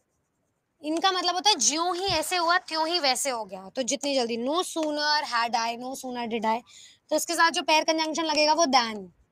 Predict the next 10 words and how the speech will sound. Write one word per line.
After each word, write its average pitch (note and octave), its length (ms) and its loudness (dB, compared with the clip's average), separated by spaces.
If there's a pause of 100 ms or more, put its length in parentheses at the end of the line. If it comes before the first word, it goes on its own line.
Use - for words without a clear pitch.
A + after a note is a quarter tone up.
(1200)
than C#4 240 2
लगेगा, C#4 300 2
टीएचएएन, D#4+ 600 2
than D4 220 4
comparison B3+ 580 0
वाला, A3+ 180 0
क्योंकि D4 240 -6
sooner D#4 400 6
है D#4 100 6
इसलिए। - 320 -6